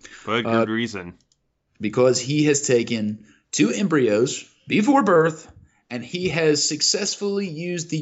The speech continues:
Speaker 2: gene editing tool C R I S P R.
Speaker 1: Also known as
Speaker 2: I
Speaker 1: CRISPR.
Speaker 2: Case nine, yes. Uh, in order to modify the D N A of these two embryos.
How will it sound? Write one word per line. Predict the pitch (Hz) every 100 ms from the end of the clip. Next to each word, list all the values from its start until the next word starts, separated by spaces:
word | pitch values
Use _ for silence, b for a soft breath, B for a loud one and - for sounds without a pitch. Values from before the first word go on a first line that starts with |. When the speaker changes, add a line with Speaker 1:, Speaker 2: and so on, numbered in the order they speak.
| 117
Speaker 2:
gene | 127 185 196 -
editing | 151 175 170 151
tool | - - 180 127 113 120 120 B B B B
C | - - 226 226 -
R | 156 170 175 -
I | 135 135 127
S | 107 - -
P | - 180 185 -
R. | 123 120 110 110 110 _ _
Speaker 1:
Also | 107 117 135
known | 123 120
as | 110
Speaker 2:
I |
Speaker 1:
CRISPR. | 98 139 185 101 92 95 _ _ _ _ _ _
Speaker 2:
Case | - 120 117 -
nine, | 104 98 95 82 135 - -
yes. | 113 92 - - - - - - -
Uh, | 135 135 131 156
in | 160
order | 160
to | 139 143
modify | 120 123 123 120
the | 101
D | 104 107
N | 98
A | 101 107 160 _ _ -
of | 98
these | 107 101 -
two | - 101 98
embryos. | 95 95 85 82 - - -